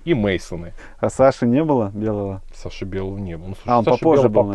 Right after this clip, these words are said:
Speaker 1: попозже.
Speaker 2: наверное, да.
Speaker 1: Попозже.
Speaker 2: Слушай, ну я не знаю, хорошая ли это новость для российской науки, но Чубайс — это такой, э, столб, вокруг которого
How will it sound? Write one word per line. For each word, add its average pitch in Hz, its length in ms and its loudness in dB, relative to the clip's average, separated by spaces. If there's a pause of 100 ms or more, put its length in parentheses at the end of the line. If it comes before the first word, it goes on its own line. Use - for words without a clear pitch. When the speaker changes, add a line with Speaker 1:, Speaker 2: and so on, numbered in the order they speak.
Speaker 1:
попозже. 92 220 -4
Speaker 2:
наверное, 90 200 -10
да. 95 320 -8
Speaker 1:
Попозже. 90 440 -10
Speaker 2:
Слушай, 185 260 0
ну 117 100 0
я 175 140 4
не 220 80 0
знаю, 190 240 0
хорошая 120 760 2
ли 110 120 2
это 113 220 2
новость 110 400 2
для 101 540 4
российской 107 500 -2
науки, 113 640 0 (420)
но 131 380 4
Чубайс — 151 520 2
это 117 140 -4
такой, 131 460 4
э, 104 260 2
столб, - 720 0
вокруг 110 380 -4
которого 117 640 2